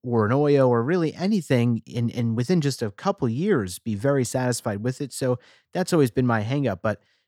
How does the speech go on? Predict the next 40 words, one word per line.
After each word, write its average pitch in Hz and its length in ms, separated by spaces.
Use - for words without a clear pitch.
for - 160
me, 156 220
especially 131 480
Giz 131 340
giving 123 340
me, 104 380
trying 135 220
to 120 80
take 135 280
me 123 80
on 117 120
this 117 160
Cohiba 117 420
journey 104 280
to 101 100
get 107 160
him 110 140
closer 110 340
to 101 40
where 104 140
he 160 180
is, 110 300
giving 135 200
me 123 100
an 110 80
Esplendido, 127 720
that's 123 240
also 143 280
gotta 98 180
be, 101 100
what, 104 180
like, 104 140
a 95 60
hundred 127 400
now, 117 300
like, 113 200
something 113 280
crazy 110 340
a 95 60
stick. - 360